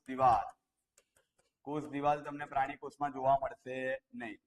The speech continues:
તો અહીંયા હું ઉપર લખી દઉં તમારા માટે કે વનસ્પતિ કોષ,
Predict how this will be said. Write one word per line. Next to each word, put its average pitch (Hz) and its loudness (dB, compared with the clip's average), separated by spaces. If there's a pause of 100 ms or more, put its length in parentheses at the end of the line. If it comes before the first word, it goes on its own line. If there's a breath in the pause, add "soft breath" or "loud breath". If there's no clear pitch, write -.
(260)
તો 127 -14
અહીંયા 123 -8
હું 131 -8
ઉપર 127 -10
લખી 135 -8
દઉં 147 -8
તમારા 135 -4
માટે 131 -10
કે 131 -16
વનસ્પતિ 131 -14
કોષ, 127 -8